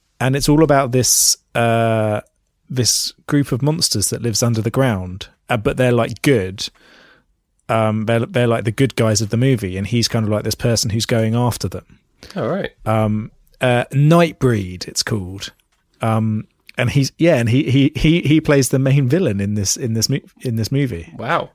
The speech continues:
Speaker 1: Um, so he's, he's a pretty, he's a pretty good actor, is old David Cronenberg.
Speaker 2: Man of many talents,
Speaker 1: Um,
Speaker 2: and a Canadian as well. So
Speaker 1: and a Canadian. In fact, his, he got his first break entirely through funding from the Canadian Film Board, I think.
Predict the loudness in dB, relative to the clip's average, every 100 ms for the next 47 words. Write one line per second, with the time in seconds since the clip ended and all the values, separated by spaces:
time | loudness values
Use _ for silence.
0 | -4 -2 -2 -2 0 2 0 -2 -2 0
1 | 0 0 0 0 0 0 0 0 0 0
2 | 0 -2 -10 -8 -4 -4 -4 -8 -6 -6
3 | -8 -8 -10 -10 -10 -10 -12 -14 -14 -16
4 | _ -10 -6 -4 -4 -2 -2 -2 -2 -4
5 | -4 -2 0 0 0 0 0 -2 -6 -10
6 | -16 -14 -8 -6 -6 -10 -14 -12 -12 _
7 | -2 2 2 2 2 2 2 -2 -6 -12
8 | -8 -4 0 0 2 0 -2 -2 0 0
9 | 2 0 0 2 2 2 2 2 2 -2
10 | -6 -2 0 0 0 -2 -2 0 0 2
11 | 0 -2 -2 -2 -2 -2 0 0 -2 0
12 | 0 0 -2 -6 -8 -10 -12 -12 -20